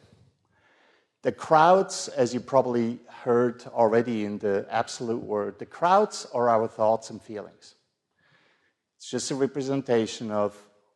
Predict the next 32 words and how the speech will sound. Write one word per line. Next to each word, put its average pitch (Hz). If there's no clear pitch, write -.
how 113
we 113
think 117
and 117
how 104
we 104
feel 98
in 95
our 92
lives. 92
When 127
those 202
crowds 185
are 143
lining 139
up 139
for 101
us, -
and 135
those 214
crowds 165
then 131
are 127
putting 151
down 127
their 120
clothes, 110
which 120
means 123
they're 113
taking 147
away 113